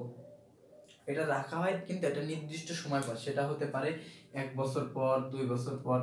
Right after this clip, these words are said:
পাঁচ বছর পর, দশ বছর পর জন্য। কিন্তু এই যে বীমা সঞ্চয় হিসাব, এখানে একটি কথা আছে যে এই বীমা চলাকালীন কোনো ব্যক্তি যদি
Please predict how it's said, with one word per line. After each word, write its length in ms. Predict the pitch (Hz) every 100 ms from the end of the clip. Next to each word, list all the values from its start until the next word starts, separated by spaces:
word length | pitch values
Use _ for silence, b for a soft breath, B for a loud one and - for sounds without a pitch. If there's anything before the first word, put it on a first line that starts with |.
| -
পাঁচ 160 | 127 123
বছর 240 | 123 127 123
পর, 120 | 123
দশ 260 | 123 123 117
বছর 300 | 120 - 127
পর 120 | - 120 -
জন্য। 220 | - 127 160 - B B -
কিন্তু 260 | 185 170
এই 280 | 123 - 156 156
যে 80 |
বীমা 420 | 160 123 135 147 165
সঞ্চয় 420 | 170 175 170 170
হিসাব, 340 | 156 131 127 -
এখানে 280 | 127 127 143
একটি 220 | 147 - 123
কথা 220 | 117 123
আছে 240 | 113 117 165 175 B B -
যে 80 |
এই 320 | 135 - 165 190
বীমা 360 | 147 151 147 143
চলাকালীন 520 | 143 143 143 139 135 123
কোনো 140 | 127
ব্যক্তি 420 | 127 127 127 -
যদি 220 | 127 127